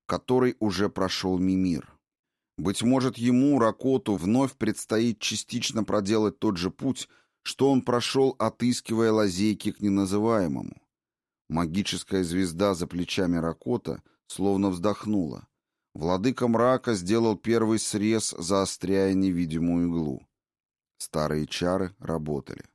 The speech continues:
Нехотя, с трудом подчиняясь новому богу, но работали.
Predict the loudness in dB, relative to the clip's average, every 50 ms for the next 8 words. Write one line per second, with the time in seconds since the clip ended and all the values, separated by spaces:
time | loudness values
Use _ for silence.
0 | _ _ _ _ _ _ _ _ _ _ -6 -2 0 2 2 2 0 0 -2 -4
1 | -2 -2 -4 -4 -4 -2 0 0 0 2 2 0 0 0 0 -2 -6 -4 -2 -2
2 | 0 2 2 2 2 2 2 0 -2 -2 0 2 2 2 2 2 2 2 2 0
3 | 0 0 2 2 2 2 2 0 -2 -2 -4 -6 -4 -2 0 0 0 0 -2 0
4 | 0 0 0 -2 -2 -6 -12 -12